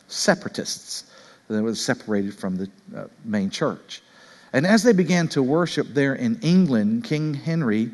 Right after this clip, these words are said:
or, I mean, King James the First said there was too many of these little groups that were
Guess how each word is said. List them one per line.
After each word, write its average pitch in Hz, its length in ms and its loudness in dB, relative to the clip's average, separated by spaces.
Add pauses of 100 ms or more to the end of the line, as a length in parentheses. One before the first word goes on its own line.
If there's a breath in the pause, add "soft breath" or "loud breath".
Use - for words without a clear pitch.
(140)
or, 123 100 2
I 107 60 0
mean, 117 160 2
King 139 240 -2
James 131 320 0
the 104 80 -6
First 135 480 0 (560 loud breath)
said 127 580 4 (380 loud breath)
there 131 160 2
was 123 80 0
too 190 160 4
many 180 100 6
of 160 80 6
these 147 160 4
little 139 160 2
groups 156 380 2
that 147 120 -2
were 113 160 0